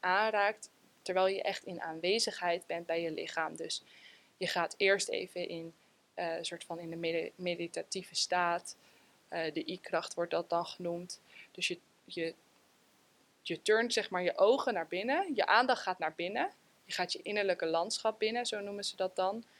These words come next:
Dus je gevoelswereld eigenlijk. En vanuit daar ga je jezelf aanraken. Jezelf beminnen. Dus, hè, jezelf liefde geven. Maar ook als er verdriet omhoog komt, jezelf dragen.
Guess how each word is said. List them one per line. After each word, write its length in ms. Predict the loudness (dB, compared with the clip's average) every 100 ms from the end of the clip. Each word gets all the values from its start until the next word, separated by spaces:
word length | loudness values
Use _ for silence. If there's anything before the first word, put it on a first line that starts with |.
| -20 _ _
Dus 260 | -6 -4 -4
je 140 | -8
gevoelswereld 920 | -8 -10 -4 -2 -2 2 4 4 2
eigenlijk. 600 | 2 0 0 0 0 0 -4 _ _ _ _ _ _
En 140 | -8
vanuit 320 | 0 2 2 2
daar 380 | 6 8 8 6
ga 160 | 2
je 160 | 2 2
jezelf 380 | 0 0 0 0
aanraken. 720 | -4 -4 -4 -8 -8 -14 -18 -18 _ _ _ _ _
Jezelf 340 | -4 2 2 2
beminnen. 460 | 0 0 0 -2 -6 _
Dus, 180 | -8 0
hè, 180 | 2 2
jezelf 400 | -2 0 2 0
liefde 360 | 0 -2 -2 -4
geven. 420 | -2 -2 -2 -2
Maar 180 | 0 6
ook 260 | 6 6 0
als 200 | -4 -6
er 80 |
verdriet 440 | -6 -8 -2 -2 0
omhoog 420 | -4 -2 -2 -4
komt, 360 | -8 -10 -12 -12
jezelf 360 | -6 -2 -2
dragen. 600 | -2 0 0 0 -8 -10